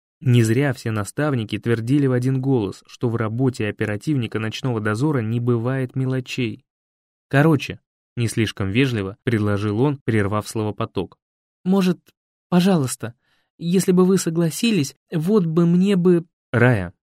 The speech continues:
тебе прописка московская нужна или деньги?» «Нет-нет», закричала девушка, испугавшись, что он сейчас же бросит трубку.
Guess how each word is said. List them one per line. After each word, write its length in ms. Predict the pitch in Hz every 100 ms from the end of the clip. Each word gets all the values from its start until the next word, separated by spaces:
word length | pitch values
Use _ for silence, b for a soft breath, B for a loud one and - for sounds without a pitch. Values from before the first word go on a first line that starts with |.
| _ _ _
тебе 300 | - 139 156
прописка 460 | 143 160 - 98 -
московская 500 | 110 - 104 - 107
нужна 300 | 110 107 98
или 140 | 107
деньги?» 400 | 120 104 92 87 _ _ _ _ -
«Нет-нет», 420 | 202 214 214 - b b b -
закричала 560 | 127 139 - 127 110
девушка, 420 | 113 160 143 -
испугавшись, 580 | 110 - 123 151 151 117
что 280 | - - 113
он 120 | 113
сейчас 320 | 107 113 123
же 100 | 117
бросит 360 | 113 120 - 123
трубку. 400 | 123 95 -